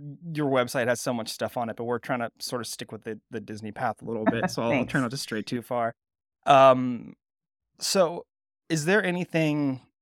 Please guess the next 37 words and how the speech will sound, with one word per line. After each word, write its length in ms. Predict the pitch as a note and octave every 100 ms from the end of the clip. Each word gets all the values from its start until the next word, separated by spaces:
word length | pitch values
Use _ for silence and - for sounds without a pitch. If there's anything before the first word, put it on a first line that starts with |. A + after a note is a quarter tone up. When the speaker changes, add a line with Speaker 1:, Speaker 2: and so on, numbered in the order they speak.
| _ _ _ _ _ _
Speaker 1:
I'm 100 | C#3
actually 240 | G3+ - G3+
excited 280 | - D3
to 60 | C3
ask 140 | A#2 C3
you 120 | E3
this 160 | A2+
question 440 | - A#2+ A2 A#2+ A2+
'cause 140 | B2
some 140 | - E3
of 60 |
the 60 | D3
folks 360 | C3 B2 -
we've 140 | C3 -
talked 260 | B2 A2+
to 80 | C3+
are 60 | B2
actually, 300 | A2 - C3+
like, 220 | A2+ A2+
work 260 | A2+ A2 -
for 420 | - B2+ A#2+ A#2+
Disney 460 | B2 A#2+ B2 B2+ B2+
or 100 | B2
something 240 | C3+ B2+
like 160 | B2 -
that. 220 | B2 A#2
And 60 | A#2+
we 60 |
ha-, 220 | B2 A#2 B2+
they 120 | A#2+
have 180 | A#2 A2+
some 160 | C3
N 80 | A2+
D 180 | A#2+ A2+
As 100 | A2+
and 100 | B2+
stuff. 260 | - D3+